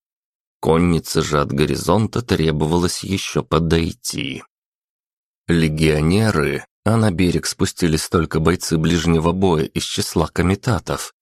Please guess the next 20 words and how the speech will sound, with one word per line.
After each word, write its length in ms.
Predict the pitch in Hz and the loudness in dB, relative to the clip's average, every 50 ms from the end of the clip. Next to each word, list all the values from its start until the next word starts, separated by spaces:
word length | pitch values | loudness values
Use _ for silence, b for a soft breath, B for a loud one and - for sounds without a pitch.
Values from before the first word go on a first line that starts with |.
| _ _ _ | _ _ _
буквально 680 | - - 57 - - - 73 71 73 76 80 80 78 78 | -6 -6 -6 -4 -4 -2 0 2 2 2 2 2 0 0
прижались 560 | - - 80 80 76 76 78 78 78 - - | -2 -2 -2 0 0 0 0 0 0 -2 -4
к 140 | - - - | -8 -10 -10
кораблям 640 | - - 80 80 80 80 76 82 78 80 82 82 82 | -4 -2 -2 0 0 0 0 0 2 2 2 0 0
и 200 | 78 - - 80 | 0 0 0 0
реке 360 | 76 73 69 - - 95 98 | 0 0 -2 -2 -2 -2 -2
с 160 | 92 - - - | -2 -2 -6 -4
копьями 680 | - - 95 - - - - - 76 71 65 64 - _ _ - | -2 0 0 0 -2 -4 -2 -2 0 0 -2 -4 -8 _ _ -6
и 80 | 67 | -6
большими 580 | 69 - - 67 - - - - 87 90 87 85 | -4 -2 -2 -4 -4 -4 -2 0 0 2 2 0
широкими 580 | - - 82 82 80 87 82 - 82 80 80 | 0 0 0 2 2 0 0 0 0 2 2
овальными 480 | 80 80 78 82 80 82 85 82 82 80 | 2 2 2 2 2 2 2 2 2 0
щитами. 760 | - - - 92 85 - - 104 95 82 76 73 62 62 - - _ _ _ _ _ _ _ - | 0 -2 -2 -4 -2 -2 -2 0 0 0 0 -2 -2 -4 -8 -12 _ _ _ _ _ _ _ -6
Остальные 540 | - - - - - 69 71 69 78 95 95 | -6 -6 -6 -4 -4 -2 0 2 2 2 2
же 160 | 80 76 76 | 0 -2 -2
комитаты 560 | - - 80 76 69 - - 98 107 - - | -2 0 0 0 0 0 -2 -4 -4 -2 -4
оставались 520 | 71 - - - 76 71 87 92 85 - - | -6 -4 -4 -4 -2 0 0 0 0 0 -2
на 100 | 82 78 | 0 0
борту 320 | 76 78 76 - - 82 | 0 0 -2 -2 -4 -4
кораблей 680 | - - 76 78 73 73 67 69 67 65 67 76 85 | -2 -2 -2 0 -2 -2 -2 -2 -2 -2 -2 -2 -4